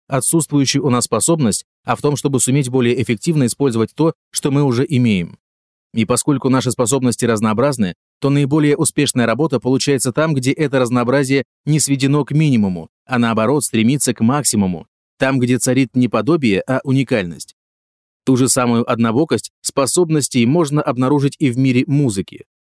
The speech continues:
Мы ждём от Адель надрывных, сентиментальных баллад, но мы не будем требовать от Лорд, Холзи, Бритни Спирс или, прости господи, Майли Сайрус, чтобы они пели как Адель. Это напугает нас не меньше, чем выступление Флоренс Фостер Дженкинс,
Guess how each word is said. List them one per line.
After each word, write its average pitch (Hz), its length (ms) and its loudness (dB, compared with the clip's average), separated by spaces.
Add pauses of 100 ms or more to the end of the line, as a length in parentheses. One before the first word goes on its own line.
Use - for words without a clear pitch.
(680)
Мы 127 180 2
ждём 135 300 0
от 131 160 -2
Адель 131 320 0
надрывных, 123 640 2
сентиментальных 127 840 0
баллад, 127 360 0 (520)
но 120 160 2
мы 131 140 2
не 135 80 2
будем 131 340 2
требовать 123 460 0
от 123 180 -2
Лорд, 151 400 2 (260)
Холзи, 139 580 0 (180)
Бритни 131 460 0
Спирс 160 420 -2
или, 120 320 2 (140)
прости 131 300 0
господи, 127 440 0
Майли 127 320 0
Сайрус, 139 500 0 (160)
чтобы 135 300 0
они 143 180 0
пели 135 260 0
как 127 220 -2
Адель. 107 340 0 (300)
Это 123 240 0
напугает 131 500 0
нас 135 220 -2
не 127 120 2
меньше, 143 300 2
чем 131 200 0
выступление 135 500 0
Флоренс 143 400 -2
Фостер 135 360 -4
Дженкинс, 117 560 -4